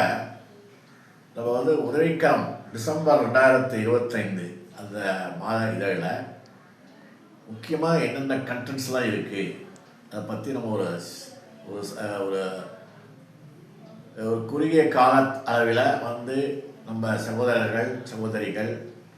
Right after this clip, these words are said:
உதவிக்கரம் பத்திரிகையில் என்னென்ன சமாச்சாரங்கள்லாம் வெளியிடுறோம், அதை பற்றி அறியும் வகையில் இந்த எபிசோடில் நம்ம சொல்ல போறோம். இப்போ அந்த டிசம்பர்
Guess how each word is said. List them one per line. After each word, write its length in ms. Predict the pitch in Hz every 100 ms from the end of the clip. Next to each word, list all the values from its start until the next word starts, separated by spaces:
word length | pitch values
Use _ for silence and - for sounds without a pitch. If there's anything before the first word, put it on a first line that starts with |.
| _ - - - -
உதவிக்கரம் 600 | 107 127 127 123 117 107
பத்திரிகையில் 540 | - 113 110 107 104 98 95 87
என்னென்ன 320 | 98 110 113
சமாச்சாரங்கள்லாம் 800 | 110 107 110 110 104 98 104 107
வெளியிடுறோம், 480 | 95 95 87 98 95 -
அதை 160 | 98 92
பற்றி 280 | 101 90
அறியும் 300 | 98 98 101
வகையில் 400 | 95 90 95 90 - - - - - - -
இந்த 160 | 117 117
எபிசோடில் 480 | 104 110 120 110 104
நம்ம 320 | 92 113 120
சொல்ல 240 | 101 98
போறோம். 340 | 90 87 87 110 - - - - - - - - - -
இப்போ 320 | - 135 127
அந்த 180 | 117 110
டிசம்பர் 520 | 113 156 156 156